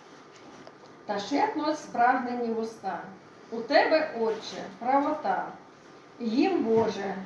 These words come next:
не рахуй вини, не знають, що творять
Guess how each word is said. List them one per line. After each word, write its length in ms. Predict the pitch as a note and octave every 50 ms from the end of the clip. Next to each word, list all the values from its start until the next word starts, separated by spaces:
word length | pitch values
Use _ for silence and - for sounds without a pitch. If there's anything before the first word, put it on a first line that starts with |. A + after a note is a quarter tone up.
| G#3 G#3+ A3
не 140 | A#3+ B3+ B3+
рахуй 420 | B3+ C4 B3+ C4 D4+ D#4+ D#4 C#4
вини, 400 | G#3+ A3+ A3 G3 F#3+ F#3+ F#3 F#3 F#3 F#3 - - - - - -
не 200 | A3 A3 A#3+ B3+
знають, 600 | B3 B3 C4 C#4 D4+ E4 D#4 C4 - G3 F#3+ G3
що 280 | - - - B3+ C#4 D#4
творять 520 | D4+ B3 G#3 F#3+ F#3+ F#3+ G3+ G#3+ A3 A3